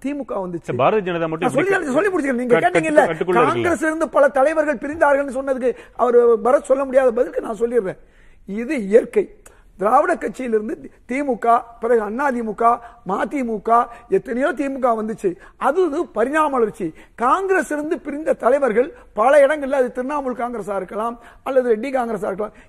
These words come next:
Speaker 1: இவையெல்லாம் வந்து ஒரு பெரிய விஷயம் அல்ல. ஆனால்
Speaker 2: ஒன்றே ஒன்று கேட்கிறேன். இப்போ ஜி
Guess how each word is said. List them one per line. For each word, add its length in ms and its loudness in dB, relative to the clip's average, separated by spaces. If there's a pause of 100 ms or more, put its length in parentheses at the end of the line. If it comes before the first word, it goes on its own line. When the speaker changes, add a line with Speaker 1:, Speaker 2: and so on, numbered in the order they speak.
(160)
Speaker 1:
இவையெல்லாம் 600 2
வந்து 220 -6
ஒரு 180 -2
பெரிய 260 0
விஷயம் 320 -8
அல்ல. 180 -6 (360)
ஆனால் 280 -2 (380)
Speaker 2:
ஒன்றே 240 4
ஒன்று 200 -2
கேட்கிறேன். 340 -2
இப்போ 140 -8 (320)
ஜி 100 -2